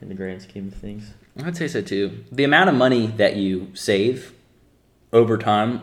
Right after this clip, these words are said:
Speaker 1: Yeah.
Speaker 2: is pro-, like, you'd probably get up to a thousand dollars in, like, five years, depending on how heavy
Speaker 1: Oh,
Speaker 2: of a
Speaker 1: I
Speaker 2: drinker
Speaker 1: think
Speaker 2: you are.
Speaker 1: more. If I didn't buy so much co-, coffee, I would be more.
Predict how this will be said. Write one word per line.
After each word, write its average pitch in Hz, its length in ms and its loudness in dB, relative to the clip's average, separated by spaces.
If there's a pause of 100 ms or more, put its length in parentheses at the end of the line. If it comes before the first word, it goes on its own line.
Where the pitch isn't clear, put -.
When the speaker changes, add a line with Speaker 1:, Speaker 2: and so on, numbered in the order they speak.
Speaker 1:
Yeah. 110 140 -6
Speaker 2:
is 117 100 -2
pro-, - 300 2
like, 113 160 0
you'd 160 120 -2
probably 123 420 2
get 95 160 2
up 95 100 -2
to 117 80 -6
a 101 40 -4
thousand 98 280 2
dollars 101 420 0
in, 104 60 -6
like, 95 160 -8
five 101 220 -2
years, 104 400 -6
depending 107 320 -6
on 98 100 -8
how 95 160 -6
heavy 110 220 -4
Speaker 1:
Oh, 196 80 2
Speaker 2:
of 98 60 2
a - 20 2
Speaker 1:
I 165 60 0
Speaker 2:
drinker 190 200 -2
Speaker 1:
think 107 120 -4
Speaker 2:
you 104 60 -4
are. 110 40 -2
Speaker 1:
more. 104 200 -4 (720)
If 123 140 -4
I 180 80 6
didn't 151 160 4
buy 107 140 2
so 110 140 -6
much 95 160 -10
co-, 101 200 -8 (100)
coffee, 98 520 -8
I 107 180 -2
would 98 120 -4
be 92 280 -10
more. 95 240 -10